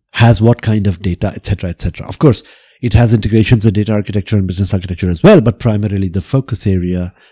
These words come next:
is application architecture. So the content framework,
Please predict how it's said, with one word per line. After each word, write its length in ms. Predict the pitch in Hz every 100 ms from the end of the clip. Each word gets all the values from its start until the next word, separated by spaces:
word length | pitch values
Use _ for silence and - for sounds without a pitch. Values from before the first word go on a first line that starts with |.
| _
is 440 | 110 98 87 - - _ -
application 460 | 120 92 95 -
architecture. 520 | 87 82 - - - - _ - - -
So 100 | -
the 180 | 151 147 180
content 340 | 214 262 -
framework, 460 | - 131 117 117